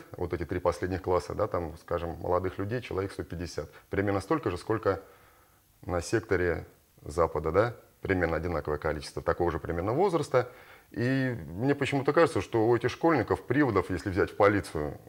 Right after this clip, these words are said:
будет не меньше, чем у фанатов. То есть это в рамках общей погрешности, как бы. Ну, причем у фанатов сейчас же не модно, ну, как раньше, да, там, пьянствовать.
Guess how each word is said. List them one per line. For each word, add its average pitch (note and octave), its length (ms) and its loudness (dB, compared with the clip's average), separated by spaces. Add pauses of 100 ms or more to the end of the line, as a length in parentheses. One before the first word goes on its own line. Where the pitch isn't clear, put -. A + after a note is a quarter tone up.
(260)
будет A#2 460 0 (300)
не A#2 140 -4
меньше, A2 320 0
чем F2 200 -4
у - 20 -2
фанатов. D#2+ 400 0 (100)
То - 60 -6
есть - 160 -6
это A#2 280 6 (220)
в A2 60 0
рамках E3+ 340 6
общей D#3 220 2
погрешности, B2+ 640 2
как E2+ 180 0
бы. F2+ 100 0
Ну, A2 200 0
причем B2+ 400 2
у B2 40 4
фанатов C#3 440 4
сейчас A#2+ 260 2
же G#2+ 100 0
не B2+ 80 2
модно, B2 380 4 (320)
ну, G#2+ 320 0
как G2+ 260 6
раньше, A2 360 4
да, A2 160 4
там, D2+ 420 -2 (140)
пьянствовать. F#2+ 680 2